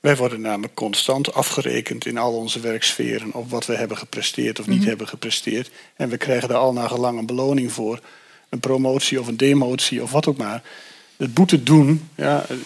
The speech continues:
Speaker 1: is niet meer expliciet aanwezig, maar is wel deel van ons dagelijks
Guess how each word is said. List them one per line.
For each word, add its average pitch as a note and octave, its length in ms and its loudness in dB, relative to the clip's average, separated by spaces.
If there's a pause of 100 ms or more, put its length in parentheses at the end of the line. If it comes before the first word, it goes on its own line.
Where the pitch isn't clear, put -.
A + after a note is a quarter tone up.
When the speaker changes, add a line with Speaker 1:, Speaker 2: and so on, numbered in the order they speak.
(220)
Speaker 1:
is C#3+ 140 -2
niet D3+ 140 6
meer C#3 220 8
expliciet - 640 2
aanwezig, B2+ 680 0
maar C3 160 2
is D#3 160 2
wel D3+ 220 6
deel E3+ 260 8
van C3 160 -2
ons B2+ 220 -6
dagelijks C3+ 580 4